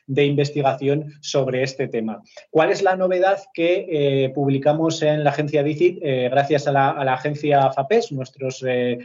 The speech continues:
compañeros, nuestros socios, eh, allí de, de Sao Paulo, de,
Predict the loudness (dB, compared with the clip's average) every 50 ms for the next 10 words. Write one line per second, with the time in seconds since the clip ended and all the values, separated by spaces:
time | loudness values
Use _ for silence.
0 | -16 -12 _ 0 2 2 2 2 2 2 2 2 2 2 0 0 0 0 -2 -2
1 | -4 -4 -2 0 0 0 2 4 2 2 2 -2 -10 -16 -20 -18 _ -2 0 2
2 | 2 2 2 0 2 2 4 4 4 2 2 0 -2 -4 -4 0 0 0 0 0
3 | 2 2 2 4 4 2 2 0 0 0 0 2 2 0 0 -2